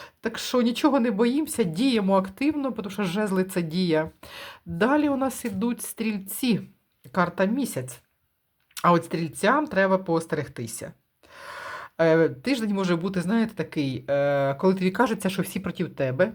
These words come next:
всі плетуть якийсь заговор, всі хотять від тебе чогось непонятно чого, ти сам, тобі, ти, в тебе в самого страх і тривога. Це ще, кстати, е, разом з тим, як у нас зірки і планети на небі, у нас буде безпричинна страх і тр-, і тривога в усіх.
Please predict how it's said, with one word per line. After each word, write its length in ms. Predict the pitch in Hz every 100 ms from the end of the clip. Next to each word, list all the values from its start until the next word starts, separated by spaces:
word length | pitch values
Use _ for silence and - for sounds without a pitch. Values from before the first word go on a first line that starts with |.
| - _
всі 320 | - - 233
плетуть 420 | - - 190 196 175
якийсь 260 | - 160
заговор, 560 | 135 160 135 165 208 226 - - - - _
всі 360 | - - 233 262
хотять 460 | 208 190 214 220
від 180 | 160 -
тебе 240 | 190 170
чогось 360 | 165 180 190 190
непонятно 520 | 165 165 160 165 165
чого, 460 | 165 175 131 147 247
ти 120 | 208
сам, 380 | - 180 165 139
тобі, 240 | 170 170
ти, 220 | 180 -
в 100 | 170
тебе 240 | - 196 180
в 60 |
самого 380 | - 190 190 143
страх 360 | 139 - 190 190
і 40 |
тривога. 520 | 180 170 139 135 202
Це 240 | 233 - 185
ще, 220 | - 165
кстати, 520 | - - 170 135 139 - - - -
е, 500 | 160 156 156 - 147 143 147
разом 600 | 175 202 170 165 - 156
з 500 | 147 170 165 160 156
тим, 260 | - 233
як 180 | 208 -
у 20 |
нас 180 | 160 156
зірки 340 | 139 160 -
і 40 | 196
планети 440 | 180 156 139 160
на 120 | 170
небі, 340 | 180 190 196 226
у 160 | -
нас 200 | 180 180
буде 240 | 156 175 160
безпричинна 840 | 151 269 - 208 208 - 202 170
страх 320 | 160 - 165
і 40 | 151
тр-, 160 | -
і 40 | 151
тривога 600 | 160 160 175 156 139 -
в 240 | 135 156
усіх. 640 | 196 - - 123 180 -